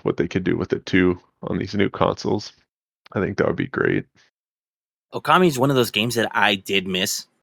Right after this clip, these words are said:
Speaker 2: on, out on. I didn't have a P S two when it first came out, and then I believe it went on to Wii, but I, this was when I was already dabbling on Xbox. Um, I never got to play this game. Um, I own it. I just haven't opened it.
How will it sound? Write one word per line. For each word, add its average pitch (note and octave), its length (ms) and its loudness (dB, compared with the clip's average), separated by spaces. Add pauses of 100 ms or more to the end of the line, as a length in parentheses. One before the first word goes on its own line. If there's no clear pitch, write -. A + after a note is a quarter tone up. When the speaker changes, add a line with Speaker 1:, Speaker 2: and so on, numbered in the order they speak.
(140)
Speaker 2:
on, G2+ 220 2 (100)
out G#2+ 220 4
on. A2+ 180 4
I G#2 160 -2
didn't A#2 160 0
have A2+ 120 2
a G2+ 40 4
P - 220 -2
S - 140 -2
two G2+ 360 -2 (540)
when G2 160 -4
it G2 60 -10
first - 260 -4
came G2 200 -4
out, G#2+ 440 2
and F#2 140 -4
then F#2 260 0
I - 20 -2
believe F#2+ 240 -8
it F#2 80 -6
went F#2+ 160 -2
on F2+ 120 -6
to F2 180 -12
Wii, G#2+ 420 -2
but F#2+ 160 -4
I, G2 160 -10
this G2 320 -6
was G2 160 -6 (140)
when F#2 140 -2
I F2+ 120 -2
was F2+ 160 -4
already F2+ 300 -4
dabbling F2+ 420 -2
on F2+ 120 -6
Xbox. G2 680 0 (520)
Um, F#2+ 440 -2 (140)
I G#2+ 60 -2
never G#2+ 200 2
got G2 200 2
to - 80 -20
play E2+ 180 -14
this E2+ 260 -16
game. F2+ 260 -10
Um, F#2 260 -2
I A2 240 2
own C3+ 240 6
it. E3 200 4 (200)
I G#2+ 80 -4
just - 400 -6
haven't G2 460 -2 (320)
opened F#2 340 -6
it. - 100 -20